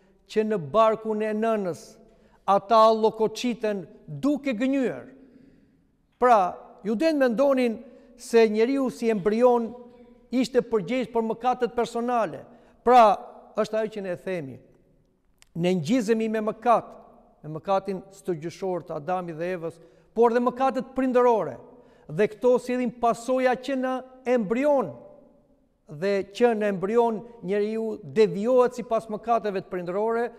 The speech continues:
dhe kjo sjell gjymtyme jo vetëm në karakterin e tij, në shpirtin e tij, por dhe në trupin e tij. Por të dashur më Krishtin, jo gjithmonë janë mëkatet e prindërve ose mëkatet personale,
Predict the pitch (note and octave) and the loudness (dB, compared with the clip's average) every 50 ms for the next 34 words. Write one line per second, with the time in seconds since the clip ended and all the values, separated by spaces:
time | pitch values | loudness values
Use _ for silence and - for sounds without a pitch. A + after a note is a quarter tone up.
0 | - - - - - D#3 F#3 G#3+ G#3+ G#3+ C4 B3 B3 - B3+ A#3+ F3+ C3+ C#3 G#3 | -20 -20 -20 -18 -8 -4 -4 -4 -2 -2 -4 -4 -2 -2 -4 -4 -4 -6 -6 -6
1 | A3 G3+ - A3 A3+ A3 A#3 A#3 A3+ G#3 G#3+ G#3+ F3+ G#3+ A3 A3+ A3+ G#3+ G#3+ A3 | -6 -6 -6 -6 -6 -4 -2 -2 -2 -2 -2 -2 -2 -4 -4 -4 -4 -4 -2 -2
2 | A3 G#3+ - - - - - G3+ F#3+ G3 F#3 G3 - G#3 G#3 G#3 G#3 G3+ G3+ - | -2 -2 -4 -6 -16 -4 0 0 2 2 0 0 -2 -2 -2 -2 -2 -6 -6 -6
3 | G#3 G#3 G#3 G3+ F#3+ - _ _ - _ - E3+ F#3 - - - _ A3 A3+ A3 | -8 -6 -6 -6 -8 -10 _ _ -20 _ -8 -8 -8 -8 -8 -10 _ -6 -6 -6
4 | G3+ A3 G#3+ G#3 G#3+ G#3 G#3+ A3+ A3 A3 G#3+ - - _ _ _ _ B3 B3+ B3 | -4 -6 -4 -2 -2 -4 -4 -6 -6 -6 -6 -8 -12 _ _ _ _ 4 6 6
5 | G#3+ A#3+ B3 A#3+ A#3 A#3+ - C#4 C4 - - E3 C#3+ C3 - - A2+ - _ _ | 6 4 2 2 0 -4 -4 -4 -4 -4 -8 -10 -12 -12 -16 -20 -20 -20 _ _
6 | _ _ _ _ _ _ _ _ _ _ _ _ _ _ - G#3 F#3 G3 E3+ D#3+ | _ _ _ _ _ _ _ _ _ _ _ _ _ _ -12 -10 -10 -10 -6 -2
7 | G#3 G3+ G3+ - - F3+ F3+ F3 - - F#3 F#3 F3+ - F#3 F3+ E3+ - - _ | -2 -2 -2 -4 -8 -10 -10 -10 -10 -8 -8 -8 -8 -8 -10 -10 -10 -12 -18 _
8 | _ _ _ _ - F#3 C#4+ D#4+ D4 F3+ E3 F#3+ F3+ - F#3+ F#3+ G3+ G3+ F#3 F3+ | _ _ _ _ -4 -2 -2 -2 -2 -2 -6 -8 -8 -6 -6 -4 -4 -4 -4 -6
9 | F3+ F3+ F3+ F3 F3+ - F#3 F3+ F#3 F3+ F#3+ F3+ F3+ - - _ _ _ _ _ | -6 -6 -8 -10 -12 -8 -6 -6 -4 -4 -6 -10 -10 -14 -20 _ _ _ _ _
10 | G3 F3+ - - - G3 F#3+ E3+ C#3+ C3 B2 A2+ B2 B2 - _ _ _ _ _ | -10 -10 -10 -6 -6 -4 -4 -4 -8 -10 -14 -16 -20 -20 -20 _ _ _ _ _
11 | _ _ _ _ _ _ _ _ F#3 G3+ G3 G3 G3+ F#3+ F#3 F3+ F3 F3+ F#3+ F3+ | _ _ _ _ _ _ _ _ -2 -2 -2 -2 -4 -6 -6 -6 -8 -4 -4 -4
12 | F3+ F#3 F#3 - - - - E3+ D#3+ - F3 E3 D#3+ D#3 C3+ A#2+ G#2+ G#2+ - | -4 -4 -8 -12 -12 -10 -12 -12 -10 -10 -12 -10 -10 -10 -12 -12 -16 -18 -20